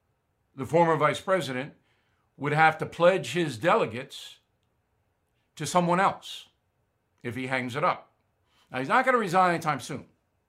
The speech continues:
He's gonna go as far as he can go. But if he gets to a point in early summer where his wife, his family, and there again the key, they, you can't do it,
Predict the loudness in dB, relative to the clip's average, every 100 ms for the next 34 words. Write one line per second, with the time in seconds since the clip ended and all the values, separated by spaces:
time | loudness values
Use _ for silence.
0 | _ _ _ _ _ _ -12 -8 0 4
1 | 6 4 0 2 2 0 -6 -6 -6 -8
2 | -12 _ _ _ _ _ _ _ _ _
3 | _ _ _ _ _ _ -14 -10 -6 0
4 | 0 0 -4 -2 -2 -2 -2 0 0 -2
5 | 0 -2 -2 -2 0 2 0 0 -2 0
6 | 0 -2 -6 _ _ _ _ _ -18 -8
7 | 2 4 4 0 -10 -4 0 0 0 -2
8 | -4 -8 _ _ _ _ -20 -12 -8 -6
9 | -2 -4 -2 -2 -4 -6 -10 -10 -14 _
10 | _ _ -14 -14 -16 -20 -18 -16 -8 -4
11 | -4 -6